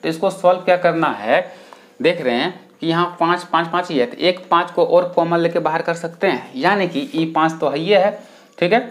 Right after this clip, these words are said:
फिर इसको एक कॉमन ले लेंगे, पाँच बाहर कर देंगे, कॉमन का मतलब divide लगना, ठीक है। एक को पाँच बाहर कर लिया, यानी कि एक को power तो कम हो ही जाएगा, यानी कि पाँच पर power कितना हो जाएगा, तीन हो जाएगा। फिर पाँच है,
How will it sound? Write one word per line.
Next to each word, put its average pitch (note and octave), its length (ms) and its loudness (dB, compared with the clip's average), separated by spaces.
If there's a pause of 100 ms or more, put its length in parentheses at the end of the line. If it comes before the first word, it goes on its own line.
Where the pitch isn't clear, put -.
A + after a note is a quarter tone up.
(200)
फिर D#3 100 -2
इसको D3+ 260 -4
एक E3 320 -2
कॉमन E3 240 4
ले E3+ 100 0
लेंगे, D#3+ 220 4
पाँच C#3+ 320 -4
बाहर C#3+ 240 0
कर C#3 160 2
देंगे, A#2+ 300 0 (320)
कॉमन D#3+ 220 2
का D#3+ 100 -4
मतलब D3 260 2
divide B2 400 0
लगना, G#2+ 300 -2
ठीक F3 220 -2
है। G#3 80 4 (280)
एक E3+ 140 2
को F3+ 100 4
पाँच E3 480 2
बाहर D3+ 320 2
कर D#3+ 120 2
लिया, D3+ 140 -2
यानी D3 180 0
कि D3 120 -6
एक D#3 140 0
को D#3 100 2
power D3+ 280 2
तो D3 180 -2
कम C3 160 4
हो A2 180 -6
ही D3 120 -4
जाएगा, E3 260 2
यानी C#3 140 -2
कि C3+ 120 -6
पाँच A#2+ 240 -2
पर C3+ 120 4
power C3+ 220 4
कितना D3+ 240 -2
हो F3 60 2
जाएगा, G#3 240 6 (400)
तीन A2+ 160 -4
हो A#2 120 -8
जाएगा। A#2+ 400 0 (260)
फिर E3+ 160 -2
पाँच G3 280 2
है, G#3+ 120 4